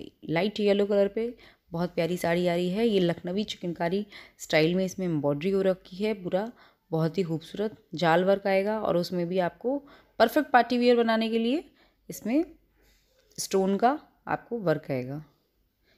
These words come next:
स्टोन टचिंग की हुई है सारी की सारी। आप एम्ब्रॉयडरी देख सकते हैं, बिल्कुल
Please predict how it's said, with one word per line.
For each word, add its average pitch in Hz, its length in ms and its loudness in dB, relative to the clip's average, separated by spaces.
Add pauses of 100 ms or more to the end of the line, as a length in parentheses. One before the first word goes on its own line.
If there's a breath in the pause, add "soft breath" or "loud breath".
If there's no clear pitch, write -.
(140)
स्टोन 180 320 2
टचिंग 185 320 0
की 214 140 -6
हुई 214 200 0
है 233 120 0
सारी 220 260 2
की 214 80 -2
सारी। 226 280 -2
आप 196 200 0
एम्ब्रॉयडरी 156 380 -2
देख 160 200 -4
सकते - 300 -8
हैं, 226 280 -4
बिल्कुल 214 360 -2